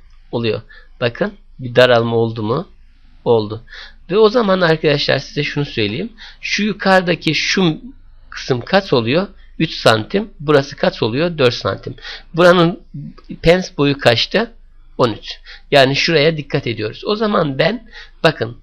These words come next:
burası dört ise yukarıda şurası sıfır nokta beş gelmez mi? Şu.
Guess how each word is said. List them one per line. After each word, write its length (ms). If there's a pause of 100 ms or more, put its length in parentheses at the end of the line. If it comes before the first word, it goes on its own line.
(380)
burası 460
dört 240
ise 200
yukarıda 520
şurası 400
sıfır 380
nokta 300
beş 220
gelmez 360
mi? 120
Şu. 360